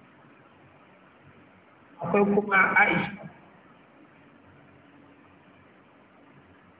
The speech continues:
Sanan sun sarmi ce, "Ali." Sai ta tafi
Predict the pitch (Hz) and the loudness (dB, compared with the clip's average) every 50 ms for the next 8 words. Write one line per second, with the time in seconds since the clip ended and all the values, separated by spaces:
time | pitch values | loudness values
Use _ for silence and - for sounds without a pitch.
0 | - - - - - - - - - - - - 226 214 208 208 214 208 202 214 | -20 -20 -20 -20 -20 -20 -20 -20 -20 -20 -10 -2 2 4 4 4 4 4 4 4
1 | 208 196 202 202 202 196 196 196 190 190 196 196 - - - - - - - - | 2 2 4 2 2 4 4 2 2 2 2 0 0 -2 -6 -20 -20 -20 -18 -10
2 | - - 214 208 196 190 190 - - - - - 185 180 170 170 165 165 170 175 | -6 -4 -2 0 0 0 -2 -4 -10 -20 -10 -2 2 2 2 4 2 0 -2 -4
3 | - - - 151 - - - - - - - - - - - - - - - - | -4 -8 -12 -20 -20 -20 -20 -20 -20 -20 -20 -20 -20 -20 -20 -20 -20 -20 -20 -20
4 | - - - - - - - - - - - - - - - - - - - - | -20 -20 -20 -20 -20 -20 -20 -20 -20 -20 -20 -20 -20 -20 -20 -20 -20 -20 -20 -20
5 | - - - - - 339 - 294 277 247 262 226 214 226 226 226 233 226 226 - | -20 -20 -20 -10 -6 -2 0 0 2 2 2 2 2 2 2 2 2 2 2 2
6 | 233 214 | 0 -2